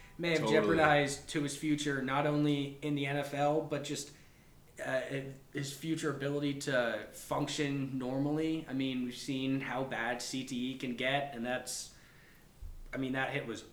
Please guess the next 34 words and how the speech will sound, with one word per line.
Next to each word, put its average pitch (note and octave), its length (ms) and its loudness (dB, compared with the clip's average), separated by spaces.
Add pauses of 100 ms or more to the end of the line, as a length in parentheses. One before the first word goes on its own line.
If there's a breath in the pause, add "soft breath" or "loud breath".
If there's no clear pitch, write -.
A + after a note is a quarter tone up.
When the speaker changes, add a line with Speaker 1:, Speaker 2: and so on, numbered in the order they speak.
(120)
Speaker 1:
awful. - 640 -2
Um, B2 580 -4
so C3+ 520 2 (460 loud breath)
at C#3+ 120 0
some E3+ 200 0
point, E3+ 360 0
you D#3 120 -2
need D3+ 200 -4
to C#3 160 -2
protect C3+ 520 -6
Tua C3+ 320 -2
from C3 420 -2
himself, B2+ 640 0
you C3+ 80 0
know, A2+ 80 -2
wanting B2 300 0
to B2+ 100 -8
get B2 120 -4
back B2 220 2
on B2 140 -2
the B2 60 -8
field B2+ 340 -4 (160)
in B2+ 40 -4
the B2 60 -4
Bills B2+ 320 -6
game, B2+ 380 -2 (260 loud breath)
wanting C3+ 300 2
to C#3 80 -2
play, B2+ 640 0 (180 loud breath)
uh, B2 200 2
against C3 380 -2
Cincy, B2+ 500 -2
you C#3 100 -2
know A#2+ 260 0